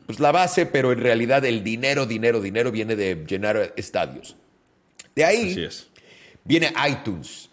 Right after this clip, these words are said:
Speaker 1: Y la gente decía, "Güey, ¿quién va a pagar cuando la puedo
Speaker 2: Un
Speaker 1: bajar
Speaker 2: dólar.
Speaker 1: gratis? No
Speaker 2: Claro.
Speaker 1: seas pendejo".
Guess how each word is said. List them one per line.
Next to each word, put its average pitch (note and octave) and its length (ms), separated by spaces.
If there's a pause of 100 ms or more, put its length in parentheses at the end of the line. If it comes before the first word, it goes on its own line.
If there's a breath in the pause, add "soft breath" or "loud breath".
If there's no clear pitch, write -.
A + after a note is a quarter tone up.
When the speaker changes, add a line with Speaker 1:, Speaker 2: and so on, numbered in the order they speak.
Speaker 1:
Y G2 80
la G#2+ 100
gente D3 260
decía, C3+ 180
"Güey, C3 320
¿quién D3 340
va F3+ 60
a F3+ 120
pagar F#2 680 (520 soft breath)
cuando A#2+ 260
la G#2 180
puedo A#2+ 280
Speaker 2:
Un G2+ 60
Speaker 1:
bajar G2 160
Speaker 2:
dólar. G2+ 260
Speaker 1:
gratis? C#3+ 640
No A2 100
Speaker 2:
Claro. G2+ 140
Speaker 1:
seas C3+ 200
pendejo". F3+ 800